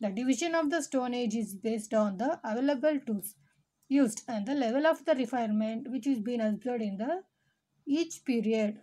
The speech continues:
about the tools. Now coming to the next question. Briefly explain the pressure flaking techniques of tool making.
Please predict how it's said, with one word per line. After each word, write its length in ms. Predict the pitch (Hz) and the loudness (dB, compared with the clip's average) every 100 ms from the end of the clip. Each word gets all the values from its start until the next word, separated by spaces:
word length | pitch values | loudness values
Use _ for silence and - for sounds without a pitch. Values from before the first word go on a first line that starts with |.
| _ 233 | _ -8
about 300 | 208 233 202 | -2 -2 0
the 220 | 311 370 - _ | 0 0 -6 _
tools. 440 | 330 220 - - _ _ _ _ _ _ _ _ _ _ _ _ _ - | 0 0 -4 -12 _ _ _ _ _ _ _ _ _ _ _ _ _ -4
Now 240 | 269 262 | 0 0
coming 340 | 269 254 277 262 | 0 2 4 4
to 120 | 220 | 2
the 160 | 233 285 | 0 2
next 360 | 294 285 - | 0 -2 -8
question. 400 | - 220 220 233 - _ _ _ _ _ | -8 -6 -6 -8 -12 _ _ _ _ _
Briefly 500 | 226 262 349 349 370 - | -4 0 0 0 -2 -2
explain 520 | 220 - - 220 214 | -6 -6 -4 -2 0
the 100 | 214 | -2
pressure 420 | 214 247 233 302 | -2 -4 0 2
flaking 560 | 302 277 254 220 254 254 | 2 2 0 0 -4 -4
techniques 500 | 214 208 226 233 - | -6 -6 -4 -6 -4
of 180 | 277 294 - - | -4 -4 -14 -4
tool 180 | 294 | 0
making. 560 | 277 220 190 - 226 262 | 2 0 -4 -8 -6 -6